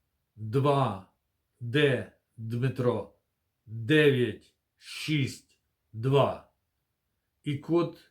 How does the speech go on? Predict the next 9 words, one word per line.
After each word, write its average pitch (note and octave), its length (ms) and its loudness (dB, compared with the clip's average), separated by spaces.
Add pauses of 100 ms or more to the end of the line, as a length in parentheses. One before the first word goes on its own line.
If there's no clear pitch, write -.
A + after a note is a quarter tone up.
(240)
від C#3 300 -4
алкогольної C#3 800 2
залежності, A#2 760 0
він F#3 180 -2
стосується C3 760 -2
всіх. - 520 -14 (2500)
Але C#3+ 420 0
жоден D3+ 380 2
алкоголік, C#3+ 920 2